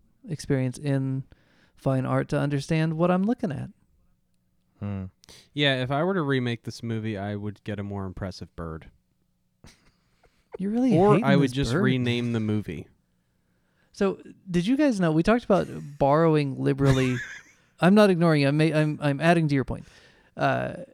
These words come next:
Speaker 3: No, I gotcha.
Speaker 1: so, <laughs> we talked about how, you know, there's referencing and then there's, like, stealing wholesale and,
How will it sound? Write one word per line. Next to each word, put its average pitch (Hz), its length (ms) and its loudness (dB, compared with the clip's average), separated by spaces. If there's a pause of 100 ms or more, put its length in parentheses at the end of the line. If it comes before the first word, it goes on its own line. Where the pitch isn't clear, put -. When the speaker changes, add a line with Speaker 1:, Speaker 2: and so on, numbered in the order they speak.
Speaker 3:
No, 143 200 0
I 123 100 0
gotcha. 107 380 -8
Speaker 1:
so, 170 380 0 (180)
<laughs> - 160 -8
we 180 220 -4
talked 220 240 -2
about 185 320 -2
how, 151 580 0
you 160 120 0
know, 135 220 0 (100)
there's 143 320 -2 (460)
referencing 175 680 0
and 147 80 0
then 147 100 0
there's, 135 200 -2
like, 123 200 -4
stealing 151 380 0
wholesale 143 640 2
and, 123 160 -2